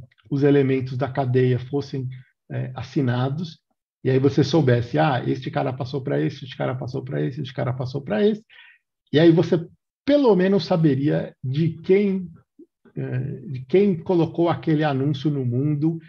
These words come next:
quem é que aprontou aqui aquele anúncio que você eh, não queria que acontecesse, né? Ah, descobrir essas coisas normalmente não é simples, então, com B G P sec isso seria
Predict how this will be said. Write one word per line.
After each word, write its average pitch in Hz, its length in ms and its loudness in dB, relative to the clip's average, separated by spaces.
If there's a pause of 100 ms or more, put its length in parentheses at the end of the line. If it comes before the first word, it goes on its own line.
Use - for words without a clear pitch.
(260)
quem 139 260 -4
é 170 100 -2
que 170 140 -10
aprontou 156 800 0
aqui 135 280 -6
aquele 139 260 -4
anúncio 131 480 -4
que 135 100 -12
você 131 340 -10 (440)
eh, 117 340 -2 (140)
não 165 360 2
queria 135 500 -2
que 131 100 -8
acontecesse, 127 840 -4 (280)
né? 127 360 -2 (220)
Ah, 117 420 2
descobrir 131 640 2
essas 131 300 -2
coisas 127 320 0
normalmente 127 500 -2
não 156 260 0
é 139 60 -2
simples, 208 540 -6 (520)
então, 143 240 -8 (400)
com 143 160 -4
B 135 120 0
G 127 120 -2
P 131 140 -4
sec 139 300 -6
isso 156 180 -10
seria 127 480 -4